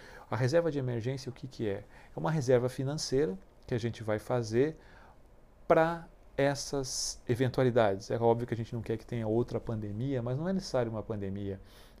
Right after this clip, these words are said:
É, às vezes uma, uma, uma situação local, é, faz você parar de trabalhar por um tempo,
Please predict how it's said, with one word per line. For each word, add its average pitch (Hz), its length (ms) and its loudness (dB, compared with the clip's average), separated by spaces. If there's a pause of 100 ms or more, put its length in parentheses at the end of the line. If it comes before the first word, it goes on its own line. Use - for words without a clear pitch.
É, 104 260 -4
às 104 180 -2
vezes 135 200 2
uma, 143 380 -2 (360)
uma, 113 420 -2
uma 110 340 -6
situação 123 680 -4
local, 120 600 2 (360)
é, 113 180 -2
faz 123 360 2
você 110 320 -4
parar 110 320 -2
de 104 120 -10
trabalhar 104 500 -2
por 107 180 -8
um 98 100 -6
tempo, 120 400 -2